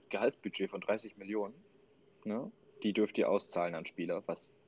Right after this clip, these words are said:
sehr wenig ist, ähm, wohl angemerkt. Aber so, ne, vom Prinzip her, dann gleicht sich das ja aus. Das heißt ja nur, dass das die Obergrenze ist und das heißt,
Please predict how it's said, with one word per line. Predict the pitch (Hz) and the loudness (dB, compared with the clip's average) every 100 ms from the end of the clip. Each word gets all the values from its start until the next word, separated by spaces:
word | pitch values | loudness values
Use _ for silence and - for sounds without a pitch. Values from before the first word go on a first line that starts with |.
| - 107 | -10 -6
sehr | 95 92 90 | -2 0 2
wenig | 92 90 85 | 2 -2 -6
ist, | 78 - - - _ _ _ - | -12 -14 -16 -20 _ _ _ -10
ähm, | 87 80 - - - _ - _ _ | -8 -8 -12 -18 -20 _ -20 _ _
wohl | 90 87 78 | -10 -8 -8
angemerkt. | 80 80 80 - - - - - - | -10 -12 -12 -14 -18 -20 -20 -20 -4
Aber | 92 87 80 | 0 2 0
so, | 78 78 64 - - - - - - - _ _ _ - - - - | 0 -4 -4 -8 -14 -16 -20 -20 -20 -20 _ _ _ -20 -20 -14 -2
ne, | 123 | 0
vom | 127 107 | 2 0
Prinzip | - 95 98 - | 0 -4 -4 -2
her, | 82 80 - - - - - - - - | -4 -6 -12 -20 -20 -20 -20 -20 -20 -2
dann | 98 107 98 | 2 2 2
gleicht | 98 101 - | 2 2 0
sich | 98 | -4
das | - 92 | -4 -6
ja | 101 | -4
aus. | - 95 - - _ _ _ _ _ _ _ _ _ _ - - - - - - | 0 -2 -4 -10 _ _ _ _ _ _ _ _ _ _ -20 -20 -20 -20 -14 -6
Das | 82 | 0
heißt | 104 - | 2 2
ja | 104 | 2
nur, | 101 | 4
dass | 101 - | 4 4
das | 98 - | 0 -2
die | 104 | 0
Obergrenze | 117 104 95 90 87 - | 4 4 4 0 -6 -6
ist | - - | -6 -6
und | 90 | -6
das | 92 92 | -6 -4
heißt, | 90 - | -4 -6